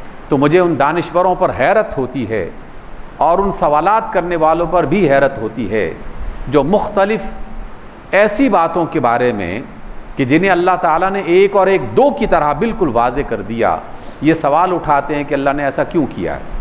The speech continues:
ये बात ऐसी क्यों है,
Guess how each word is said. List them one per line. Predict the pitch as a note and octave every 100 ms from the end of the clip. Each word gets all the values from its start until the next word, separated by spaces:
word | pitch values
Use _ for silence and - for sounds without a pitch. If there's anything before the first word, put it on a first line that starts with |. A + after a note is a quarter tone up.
| - - - - - - - - - - A#2+
ये | C3
बात | C3+ C#3
ऐसी | C#3+ D3 D#3+
क्यों | F#3+ F3 G#2+
है, | E2